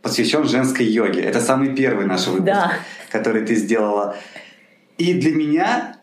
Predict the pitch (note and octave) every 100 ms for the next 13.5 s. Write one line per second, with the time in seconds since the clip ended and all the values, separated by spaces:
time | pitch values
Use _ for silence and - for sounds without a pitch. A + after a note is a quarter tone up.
0 | _ _ D3 D3+ D3+ C#3 C3+ F#3 G3 F3+
1 | F3+ - - - E3 B2+ D#3 C#3+ D#3+ E3
2 | D3 D3 C#3+ C3+ B2+ D#3 D3+ B2 - -
3 | - _ _ _ _ _ _ - - -
4 | A2+ B2+ D3 D3+ C#3+ B2 G3 G3+ - -
5 | - - - - A2+ - - C3+ - F#3
6 | D3+ - C3 - C3 B2 A#2 A2 - -
7 | - - - - - E3 D#3 D#3 D#3 B2+
8 | A2 G#2+ A#2 G#2 - F2+ F2+ F#2 - C3
9 | C3 C3+ D3 - C3 - A2 A2+ A#2 -
10 | - - - A#2+ C#3 F3 F#3 F3+ F3+ E3
11 | E3 E3 A#2 A#2+ A2+ A#2+ A#2 - - -
12 | - - _ - E3 E3+ - C3 B2 A#2+
13 | A#2 A#2 - G#2+